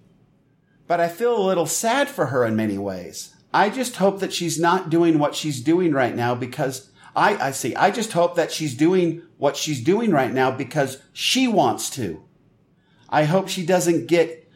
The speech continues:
to a time in her life like tennis star Jennifer Capriati, who famously had a bunch of early success and then kinda just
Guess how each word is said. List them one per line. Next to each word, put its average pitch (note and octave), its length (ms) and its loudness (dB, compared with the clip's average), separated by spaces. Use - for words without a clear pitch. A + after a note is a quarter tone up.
to F3 160 2
a D#3+ 60 4
time E3 360 0
in D#3+ 80 0
her D#3 180 0
life C#3+ 400 0
like C3+ 240 0
tennis D#3 300 -4
star C#3 560 0
Jennifer D#3 440 -2
Capriati, D3 840 0
who D3+ 680 0
famously D#3 680 -2
had B2+ 760 2
a C3+ 120 2
bunch D3+ 580 0
of C3 840 2
early E3+ 240 2
success - 760 -2
and D3 180 4
then D3 140 4
kinda D#3+ 260 2
just C3 340 -2